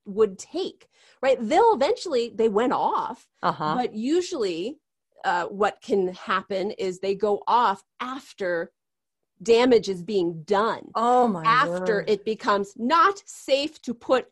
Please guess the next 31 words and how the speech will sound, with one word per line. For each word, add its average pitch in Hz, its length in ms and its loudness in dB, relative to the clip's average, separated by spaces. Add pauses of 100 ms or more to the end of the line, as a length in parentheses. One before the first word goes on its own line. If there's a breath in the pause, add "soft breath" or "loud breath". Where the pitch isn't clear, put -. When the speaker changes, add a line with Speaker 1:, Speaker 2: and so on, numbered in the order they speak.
(140)
Speaker 1:
out, 180 420 0
run 208 400 2
out 190 240 2
of 165 80 -8
house, - 560 -10 (480 soft breath)
right? 190 280 -2 (100)
Speaker 2:
Wow. 170 500 2 (300)
Speaker 1:
So 220 500 4
my 202 180 0
alarms 254 480 2
did 240 180 -6
go 226 180 2
off, 220 220 0 (260)
but 202 140 0
they 202 100 2
didn't 240 220 -2
go 226 140 4
off 208 200 2
in 202 100 -4
time 196 260 -4
to 185 160 -10
save 220 420 0
my 156 140 -8
house. 127 380 -10
What 214 320 0
went 190 300 -4 (100)
off 214 320 0
were 190 100 -8
my 143 160 -10
cats. - 640 -10 (500)
Speaker 2:
Seriously? 254 1200 -4